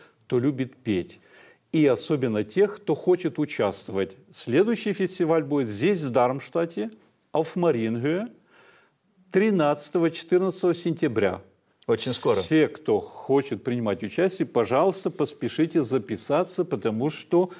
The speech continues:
Speaker 1: много желающих. Информацию вы можете найти в газете «Вечное сокровище».
Speaker 2: Спасибо. И последний вопрос. Как пастор, как богослов, скажите, в чем вы считаете уникальность Церкви Адвентистов Седьмого Дня?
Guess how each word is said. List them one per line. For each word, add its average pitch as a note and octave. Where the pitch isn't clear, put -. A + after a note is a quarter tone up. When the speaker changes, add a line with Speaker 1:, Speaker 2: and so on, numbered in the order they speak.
Speaker 1:
много D3
желающих. G2
Информацию F#3
вы F3
можете D#3+
найти C#3+
в A#2
газете C#3
«Вечное A2+
сокровище». F#2
Speaker 2:
Спасибо. B2+
И -
последний C#3+
вопрос. G#2+
Как -
пастор, -
как A2+
богослов, A2
скажите, G2+
в -
чем D#3+
вы G#2+
считаете -
уникальность G#2+
Церкви -
Адвентистов G2
Седьмого G2
Дня? G#2+